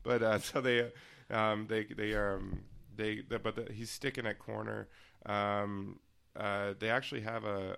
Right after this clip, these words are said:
a, a, what Theo pointed out, um, a last chance. Well,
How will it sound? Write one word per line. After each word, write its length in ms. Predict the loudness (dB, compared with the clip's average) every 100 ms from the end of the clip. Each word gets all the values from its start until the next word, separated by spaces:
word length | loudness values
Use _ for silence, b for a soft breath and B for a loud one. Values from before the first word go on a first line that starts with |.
| -8
a, 920 | -6 -4 -4 -4 -8 -12 -20 -20 -12 -10
a, 40 | -6
what 180 | -4 -4
Theo 280 | 0 2 2
pointed 400 | 0 -2 -2 0
out, 360 | 0 0 -2 -6
um, 320 | -6 -4 -4 -6
a 80 | -6
last 320 | -2 -2 -4
chance. 200 | -8 -8
Well, 260 | -6 -6